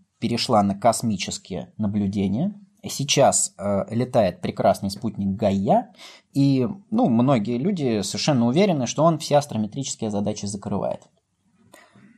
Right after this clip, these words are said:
Как оказалось, это решительно не так. А, спутник действительно суперточный.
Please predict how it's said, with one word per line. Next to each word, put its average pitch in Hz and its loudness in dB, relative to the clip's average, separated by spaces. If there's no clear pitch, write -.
Как 220 0
оказалось, 190 2
это 175 -6
решительно 156 -4
не 139 -2
так. - -14
А, 98 2
спутник 185 2
действительно 123 0
суперточный. 123 -2